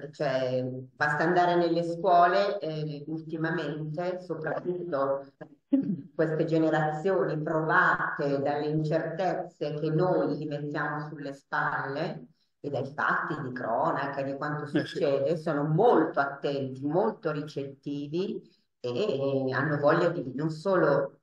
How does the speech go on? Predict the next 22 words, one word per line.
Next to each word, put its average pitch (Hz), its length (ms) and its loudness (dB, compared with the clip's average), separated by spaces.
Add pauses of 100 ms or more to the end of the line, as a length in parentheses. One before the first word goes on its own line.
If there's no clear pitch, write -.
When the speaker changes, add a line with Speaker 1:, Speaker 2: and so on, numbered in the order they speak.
(280)
Speaker 1:
di 147 140 -4
ascoltarci, 135 1600 0
ma 139 180 2
di 143 100 4
essere 143 380 4
ascoltati. 127 880 -2
Nel 131 160 0
momento 151 480 2
in 139 180 2
cui 160 180 2
noi 139 680 0
li 156 260 4
condanniamo, 147 1000 6
non 127 160 4
lei, 143 420 6
non, 131 400 -2
non, 131 440 -4
cioè, - 280 2
pensiamo 160 720 6
che 147 140 2
non 143 220 4
abbiano 143 600 4